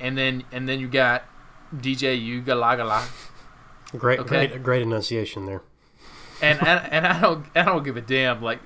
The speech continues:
Speaker 1: <laughs> like, Clemson, Clemson should be hated more than they are by our fan base. And I think, obviously, them being so successful has made people kinda,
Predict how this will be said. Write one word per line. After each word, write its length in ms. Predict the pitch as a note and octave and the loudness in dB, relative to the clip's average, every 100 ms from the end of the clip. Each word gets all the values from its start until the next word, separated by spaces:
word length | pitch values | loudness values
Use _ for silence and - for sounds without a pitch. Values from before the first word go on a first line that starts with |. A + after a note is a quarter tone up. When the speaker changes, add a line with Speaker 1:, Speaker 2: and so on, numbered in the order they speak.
| - | 0
Speaker 1:
<laughs> 1120 | D#3+ D3+ - - - - F#3+ - - - - | 0 0 -10 -14 -14 -4 -4 -4 -16 -14 2
like, 220 | D3 C#3 - - - - - - - | 2 2 -6 -20 -20 -20 -20 -20 -16
Clemson, 600 | - G#3+ B3+ C4 G#3+ F#3 F3+ - - - - - - - | -4 0 0 0 -2 -2 -10 -20 -20 -20 -20 -20 -20 -8
Clemson 400 | A3 C#4+ F4+ G3+ | -2 0 0 -2
should 200 | - C3 | -2 0
be 140 | B2+ | 0
hated 340 | - A#2 A2+ A2 | 0 -2 -2 -2
more 240 | A2+ A#2+ | -4 -4
than 180 | A2+ A2+ | -4 -6
they 160 | A2 G#2 | -6 -4
are 360 | A2 B2 C3 | -2 0 0
by 200 | C#3+ B2+ | 0 2
our 180 | A#2 A2+ | 2 2
fan 260 | B2 A#2 A#2+ | -2 -6 -2
base. 340 | B2 A#2+ - - | -2 -2 -6 -8
And 180 | A#2+ | -6
I 280 | A#2+ A#2+ A#2+ | -2 4 4
think, 320 | - C3 A#2+ - | 4 -2 -4 0
obviously, 460 | A#2 A#2+ - B2+ | 0 0 -4 -4
them 260 | A2+ B2 A#2+ | -4 -6 -6
being 200 | A#2+ A#2 | -8 -8
so 200 | - A#2 | -6 -6
successful 920 | - G#2+ - - A#2 A#2+ - C3 C3 - - - - - | -6 -10 -8 -6 -6 -6 -4 -4 -4 -12 -20 -20 -20 -10
has 520 | B2 A#2 A2 G#2 - - - | -2 0 0 -2 -10 -14 -16
made 320 | C3 C3+ C3 | -4 -2 -2
people 280 | B2+ B2+ B2+ | -4 -8 -8
kinda, 360 | - F3+ D#3 | -6 -4 -4